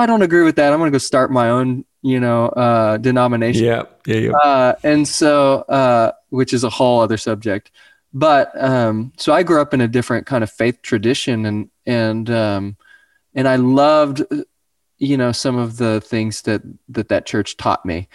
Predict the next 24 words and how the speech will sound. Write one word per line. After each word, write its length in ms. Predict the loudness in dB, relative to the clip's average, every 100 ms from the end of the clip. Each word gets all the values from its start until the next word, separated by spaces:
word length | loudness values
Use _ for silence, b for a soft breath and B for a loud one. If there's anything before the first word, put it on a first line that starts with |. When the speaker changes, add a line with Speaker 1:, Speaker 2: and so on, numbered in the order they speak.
| B B B
Speaker 1:
and, 360 | -2 0 0 0
and 200 | -2 -2
some 220 | -2 -2
of 180 | -4 -2
the, 440 | 0 0 0 -2
um, 600 | -2 -2 -2 -4 -6 -12 _ _ _ _
you 160 | -6 -2
know, 120 | 0
I'll, 240 | 0 -2 -4
I'll 80 | -6
call 200 | -2 -2
'em, 120 | 0
like, 180 | -4 -4
elders 400 | -2 0 0 -2
of 140 | -6 -6
the 60 |
church, 600 | -8 -6 -6 -6 -10 -16 -20 -8
like, 280 | -6 -4 -4
m-, 220 | -6 -4
mentored 560 | -2 -2 -2 -2 -2 -2
into 300 | -4 -6 -8
me. 180 | -6
And 80 | -4
I, 100 | -4